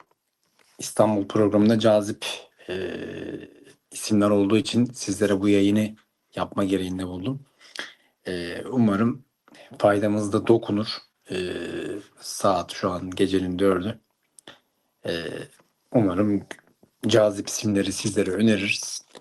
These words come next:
Ee, tuttuğumuz isimleri önerip en azından sizlere, e, bayramüstü faydalı olabiliriz diye, olabileceğimizi de düşünerek, e, kısa kısa tuttuğum isimlerden bahsedeceğim.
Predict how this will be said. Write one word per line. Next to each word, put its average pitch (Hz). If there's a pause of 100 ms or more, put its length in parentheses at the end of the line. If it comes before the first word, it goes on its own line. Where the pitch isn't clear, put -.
(120)
Ee, 92 (460)
tuttuğumuz 110
isimleri 101
önerip 113 (600)
en 117
azından 101
sizlere, 107 (600)
e, 98 (1300)
bayramüstü 113 (140)
faydalı 107
olabiliriz 104
diye, 104 (140)
olabileceğimizi 107
de 110 (440)
düşünerek, - (120)
e, -
kısa 143
kısa - (640)
tuttuğum -
isimlerden 104
bahsedeceğim. 95